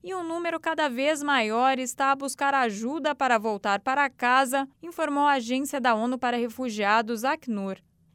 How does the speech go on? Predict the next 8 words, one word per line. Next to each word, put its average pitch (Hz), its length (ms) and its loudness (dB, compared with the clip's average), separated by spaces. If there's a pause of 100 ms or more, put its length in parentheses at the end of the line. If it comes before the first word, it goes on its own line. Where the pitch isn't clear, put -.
Em 226 120 0
Genebra, 220 640 2
o 220 60 -2
porta-voz 220 720 0
da 254 160 2
agência, 240 580 0
Babar 202 380 2
Baloch, 269 640 2